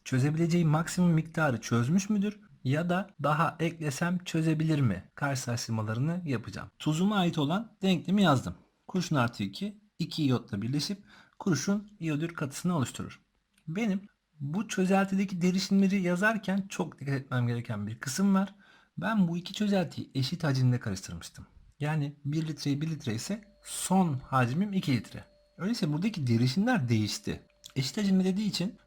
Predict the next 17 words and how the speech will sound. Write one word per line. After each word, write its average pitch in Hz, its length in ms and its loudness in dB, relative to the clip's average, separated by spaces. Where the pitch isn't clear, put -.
ne 180 80 -2
yapacağım? 196 420 -2
Dört 190 220 0
çarpı 202 320 -2
on 190 40 6
üzeri 190 140 6
eksi 190 180 -2
üç 196 140 -4
molar, 196 280 4
iki 202 200 -2
çarpı 147 300 4
on 131 80 4
üzeri 120 120 4
eksi 113 140 -6
üç 104 120 -6
molar 101 180 0
oldu. 113 380 -4